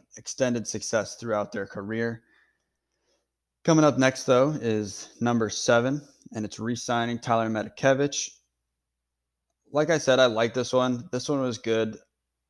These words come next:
It's also just kind of like a, a non-flashy move, you know, just a kind of a guy that you, you need to re-sign, uh, because he does have an impact where he plays. Uh, he's not gonna sh-, be showing up on highlight reels. You're not gonna see him on the SportsCenter top ten,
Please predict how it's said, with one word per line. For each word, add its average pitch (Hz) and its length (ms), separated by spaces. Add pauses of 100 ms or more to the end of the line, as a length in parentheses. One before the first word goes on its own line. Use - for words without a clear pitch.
(140)
It's 127 160
also 131 260
just 117 220
kind 120 140
of 107 120
like 110 200
a, 95 280 (200)
a 110 80
non-flashy 104 1000
move, 101 340
you 110 80
know, 107 180 (320)
just 127 200
a 120 40
kind 113 220
of 110 80
a 110 60
guy 104 280
that 98 160
you, 101 260
you 117 160
need 107 300
to 107 120
re-sign, 104 640 (460)
uh, - 140
because 107 340
he 113 100
does 123 280
have 113 180
an 107 80
impact 107 560
where 104 360
he 98 160
plays. 113 520 (720)
Uh, - 120
he's 113 180
not 131 220
gonna 123 240 (180)
sh-, - 220
be 117 160
showing 120 320
up 117 140
on 113 100
highlight 113 360
reels. 113 320
You're 113 80
not 110 160
gonna 113 140
see 107 220
him 110 180
on 104 240
the 104 60
SportsCenter 104 600
top 104 280
ten, 104 360